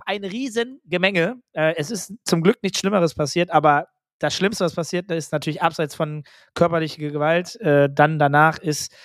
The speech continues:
der me-, mediale Aufschrei, den es natürlich dann offensichtlich danach gab, der war so groß, der ist komplett durch die Me-, Medien gegangen, also Mainstream, Bild, keine Ahnung, die ganzen Seiten, die es so gibt, äh, kannst du dir überall angucken, jeder hat drüber geredet, äh, das Internet war voll damit, ich weiß nicht,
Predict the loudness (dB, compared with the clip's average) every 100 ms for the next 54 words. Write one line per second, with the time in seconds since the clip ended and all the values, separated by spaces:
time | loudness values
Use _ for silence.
0 | -20 _ -2 2 4 4 4 4 6 6
1 | 4 0 0 0 -2 -6 -6 -4 -4 -2
2 | -2 0 0 0 0 -6 _ _ _ 2
3 | 2 -6 -8 -8 -8 -8 -8 -2 -2 2
4 | 4 4 4 0 2 0 2 0 -2 -4
5 | -6 -4 -6 -4 -4 -4 -6 -6 -4 0
6 | 2 2 0 -2 -4 -2 0 2 2 0
7 | -2 -10 -6 -2 0 0 -2 -16 -20 -20
8 | -20 0 2 2 0 -4 -6 -6 -2 0
9 | 0 -4 -2 0 2 0 _ -2 4 4
10 | 4 -2 2 4 6 6 4 0 -2 -2
11 | -2 2 2 2 2 2 2 0 2 2
12 | 0 0 6 8 6 2 -2 0 2 4
13 | 2 2 2 2 -2 -6 -6 -4 -2 -4
14 | -8